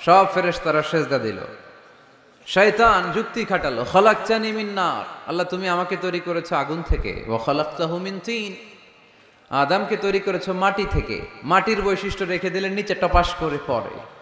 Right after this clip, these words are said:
আর আগুন জ্বালিয়ে দিলে উপরে দাউ দাউ করে উপরে উঠে যায়। তো যেটা ঊর্ধ্বগামী, এটা নিম্নগামীকে কখনো সেজদা করতে পারে না। এই লজিক খাটাই আসে শেষ, ওর দুনিয়াও শেষ, আখিরাতও শেষ।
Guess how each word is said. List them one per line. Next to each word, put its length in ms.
আর 100
আগুন 360
জ্বালিয়ে 340
দিলে 280
উপরে 300
দাউ 240
দাউ 260
করে 240
উপরে 280
উঠে 220
যায়। 380
তো 80
যেটা 220
ঊর্ধ্বগামী, 640
এটা 220
নিম্নগামীকে 840
কখনো 360
সেজদা 340
করতে 300
পারে 540
না। 280
এই 100
লজিক 340
খাটাই 280
আসে 200
শেষ, 300
ওর 220
দুনিয়াও 540
শেষ, 200
আখিরাতও 600
শেষ। 240